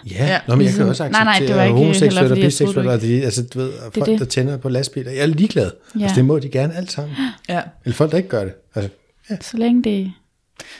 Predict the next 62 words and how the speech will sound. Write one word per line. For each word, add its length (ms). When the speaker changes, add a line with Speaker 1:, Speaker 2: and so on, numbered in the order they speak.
Speaker 2:
Ja, 140
så 120
længe 120
Speaker 1:
Det 40
Speaker 2:
man 100
ikke 140
Speaker 1:
griner. 180
Speaker 3:
går 80
ud 60
Speaker 2:
sådan 120
Speaker 3:
over 100
Speaker 2:
pådutter 320
Speaker 3:
andre. 180
Speaker 2:
de 120
andre, 260
at 100
sådan, 420
"Gud, 140
så 160
er 40
du 120
da 60
mærkelig," 540
fordi 120
jeg 100
forstår 320
Speaker 3:
Mm. 60
Speaker 2:
det 80
slet 280
ikke, 220
altså, 180
Speaker 3:
Mm. 60
Speaker 2:
fordi 240
at 140
det, 280
det 60
er 40
da 140
bare, 380
det 60
er 40
da 80
sådan, 380
at 340
man 180
har 160
da 60
bare 240
lyst 160
til 80
sex, 240
og 60
hvorfor 180
har 140
du 60
ikke 200
det, 80
der 60
er 40
virkelig 320
mærkeligt, 380
altså, 280